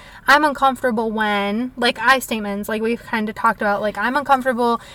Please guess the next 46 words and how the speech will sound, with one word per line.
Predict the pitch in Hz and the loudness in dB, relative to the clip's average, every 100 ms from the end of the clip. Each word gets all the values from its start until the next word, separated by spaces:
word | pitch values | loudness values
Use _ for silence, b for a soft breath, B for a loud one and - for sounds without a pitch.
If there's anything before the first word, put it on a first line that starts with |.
| B | B
in | 240 233 | 0 2
this | 226 233 | 2 -2
situation, | - 240 - 240 214 208 - 214 202 202 214 - b b - | -4 -6 -4 -4 -2 -2 -4 -4 -4 -4 -6 -8 b b -10
so, | - 226 | -4 -2
like, | 220 208 214 | 0 0 0
I | 220 | 0
just | 226 240 | -2 -2
want | 220 - | -2 -2
you | 220 | -4
to | 214 | -4
know | 208 | -4
how | 202 214 | -2 -2
I | 208 | -2
feel | - 214 208 | -4 -6 -4
and | 208 | -4
I | 196 | -2
wanna | 196 196 | -4 -4
express | 196 - 196 | -8 -8 -8
my | 208 196 | -6 -8
feelings | - 226 226 214 | -6 -4 -4 -6
to | - | -6
you," | 208 196 | -4 -2
versus, | 196 208 208 214 202 | -2 -2 -2 -6 -4
like, | 202 196 196 - b b b b - - - - | 0 0 -2 -14 b b b b -20 -20 -10 0
"I | 226 | 2
don't | 233 214 | 4 2
want | 220 208 | 0 0
you | 202 | -2
hanging | 226 214 | -2 0
out | 196 202 | 0 -2
with | 202 | -2
that | 196 | -6
person | 202 196 202 | -6 -6 -6
'cause | 214 202 | -4 0
I | 196 | 0
don't | 202 202 | 0 -4
feel | 208 190 | -6 -6
comfortable," | - 196 - 190 190 202 208 214 | -6 -10 -8 -8 -6 -8 -8 -4
or, | 220 214 | -2 2
like, | 208 196 | 2 2
"I | 202 220 | 0 0
don't | 220 | 0
want | 214 208 | 0 0
you | 202 | -4
doing | 208 202 196 | -4 -2 0
this | 196 190 | 0 -2